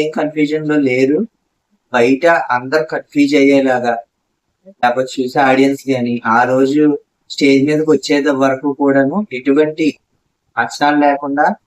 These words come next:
వీళ్ళు వస్తారు అని చెప్పి తెలియకుండా వాళ్ళైతే జాగ్రత్త పడుతున్నారండి. ఆలస్యం అయితే చేయలేదు. Already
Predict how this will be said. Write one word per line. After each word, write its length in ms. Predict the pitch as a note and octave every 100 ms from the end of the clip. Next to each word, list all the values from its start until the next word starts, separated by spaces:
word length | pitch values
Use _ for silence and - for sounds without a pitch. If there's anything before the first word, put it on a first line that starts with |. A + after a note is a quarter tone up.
| _ _
వీళ్ళు 220 | B2+ C#3
వస్తారు 560 | C#3 - D3+ D3 D3+ C#3
అని 220 | B2 B2 C3+
చెప్పి 180 | D3
తెలియకుండా 720 | C3+ B2+ B2+ C#3 C3+ C3+ C#3+ - - _ _ _ _ A2+
వాళ్ళైతే 460 | B2 C3+ C3 D3+
జాగ్రత్త 420 | D3+ C3 B2 - D3
పడుతున్నారండి. 720 | C3+ - B2+ B2 A#2 C3+ - _
ఆలస్యం 460 | G#2+ A#2+ C#3 - D3+
అయితే 220 | D3+ D#3 D3+
చేయలేదు. 520 | C3+ C3 C3+ C3 C#3 B3+ - _ _ _ _ _ _ G#2+ A#2+
Already 380 | C#3+ D#3 D#3+